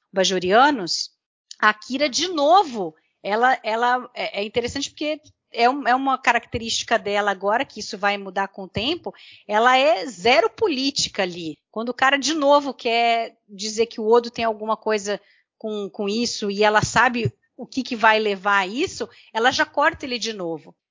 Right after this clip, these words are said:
Ela não deixa ele nem falar. É, não deixa nem o Cisco dizer pra eles, "Não, então vamos fazer o seguinte: eu vou tirar o Odo da investigação, ele não será o responsável,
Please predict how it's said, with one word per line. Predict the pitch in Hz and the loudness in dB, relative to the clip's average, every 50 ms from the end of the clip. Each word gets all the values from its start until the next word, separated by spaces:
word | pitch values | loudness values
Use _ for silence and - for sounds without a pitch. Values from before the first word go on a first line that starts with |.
| _ _ | _ _
Ela | 190 196 214 | -2 -2 0
não | 233 254 262 | 0 -2 -4
deixa | 220 262 285 - - | -4 -2 -2 -2 -2
ele | 277 277 269 | -2 -2 -2
nem | 262 - 320 | -2 -4 -6
falar. | 349 - - 403 370 262 214 214 214 220 214 - _ _ _ _ _ _ | -6 0 2 2 4 4 4 4 4 2 0 -6 _ _ _ _ _ _
É, | - 185 185 185 185 180 180 185 180 185 | -12 -10 -8 -6 -6 -6 -6 -6 -8 -8
não | 190 202 214 220 | -6 -8 -6 -2
deixa | 202 262 262 - - 247 | 0 0 0 0 0 0
nem | 254 294 339 | -2 -2 -2
o | 349 | -2
Cisco | - - - - 285 269 - - 277 233 | -2 -4 -2 -2 -2 -2 -2 -4 -6 -6
dizer | 214 233 233 226 233 233 | -4 -4 0 0 0 0
pra | - 226 220 | 2 0 0
eles, | 220 208 214 | 0 0 0
"Não, | 226 262 247 208 | 2 2 2 2
então | 190 - - 233 254 262 262 262 262 233 | 0 0 0 0 0 0 -4 -6 -8 -4
vamos | 190 220 233 247 247 - | -4 -4 -4 -4 -6 -6
fazer | 262 254 262 | -6 -4 -4
o | 254 | -4
seguinte: | - - 247 214 226 196 - 190 | -4 -4 -6 -6 -6 -4 -4 -4
eu | 165 | -4
vou | 196 196 | -4 -2
tirar | - - 226 202 190 196 208 214 | -2 0 2 4 6 8 8 8
o | 220 214 202 196 202 202 202 | 6 6 4 4 4 4 6
Odo | 202 214 240 247 220 233 | 6 6 6 4 4 0
da | 208 208 | -2 -4
investigação, | 196 190 196 196 - - 196 190 190 - - - 190 180 190 202 220 247 262 247 - - - - _ - | -4 -4 -6 -8 -8 -8 -8 -8 -10 -10 -10 -10 -8 -6 -4 -2 -2 -2 -4 -6 -10 -18 -20 -20 _ -6
ele | 190 196 202 | -4 -2 2
não | 214 233 247 | 2 2 2
será | 233 - 240 220 214 | 2 2 4 4 6
o | 208 | 4
responsável, | 196 190 - - - 196 185 - - - 175 180 196 214 226 240 247 240 247 254 | 4 2 -4 -10 -12 -10 -8 -6 -4 -2 0 2 4 6 6 6 6 4 2 -2